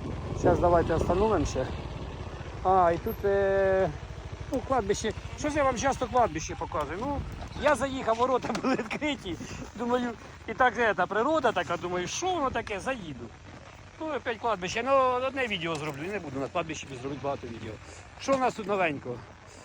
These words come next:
Е, оці пам'ятники, наче в радянському, е, радянські часи. Дивіться. <laughs>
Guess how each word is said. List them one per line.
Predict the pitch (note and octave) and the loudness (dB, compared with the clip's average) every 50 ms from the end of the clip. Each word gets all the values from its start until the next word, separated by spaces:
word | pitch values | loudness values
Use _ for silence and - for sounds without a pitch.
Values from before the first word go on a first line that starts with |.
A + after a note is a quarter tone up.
| - - - - - - | -18 -18 -18 -14 -6 -4
Е, | D#3 D#3+ E3 D#3+ E3+ E3+ F3+ | -2 -2 0 0 0 0 0
оці | G3 F#3 - C4 | -2 -2 -2 -4
пам'ятники, | G3 - A#3 A#3+ A#3 A#3 A3 - G3 G#3+ G3 - A3+ G#3 G3+ E3+ - - - - - - - - - - - - - - | 2 4 4 4 6 4 0 -2 -4 -6 -4 -2 0 0 0 -2 -4 -10 -16 -16 -16 -14 -16 -18 -20 -20 -20 -20 -14 -4
наче | - G3 F#3+ - G3+ G3+ G3 G3 F#3+ F#3 | -2 -2 -2 -2 -2 -2 0 0 0 0
в | F3 F3+ | 0 -2
радянському, | F#3+ F#3+ F#3 G3 F#3+ F3+ D#3+ - - G3+ F#3+ D#3+ D#3+ - E3+ E3+ | -2 0 2 2 2 2 0 -4 -6 -6 -6 -6 -8 -8 -8 -6
е, | E3+ E3+ E3 | -4 -4 -4
радянські | F#3 E3+ F3+ F3+ E3+ - - G3 - | -2 0 0 -2 -2 -2 -8 -10 -8
часи. | - F3+ - - F#3 E3+ D3+ C3 - - - - - - - - - - | -8 -8 -8 -6 -8 -8 -8 -10 -12 -18 -20 -20 -20 -20 -20 -20 -16 -12
Дивіться. | E3 F3+ D3+ D#3 F3+ - - F#3+ - - A3 - - - - - - - - - | -12 -10 -10 -10 -12 -12 -12 -14 -14 -14 -16 -18 -18 -20 -20 -18 -18 -16 -10 -6
<laughs> | B3 A#3+ F#3+ A3 G3+ | -6 -4 -2 -4 -6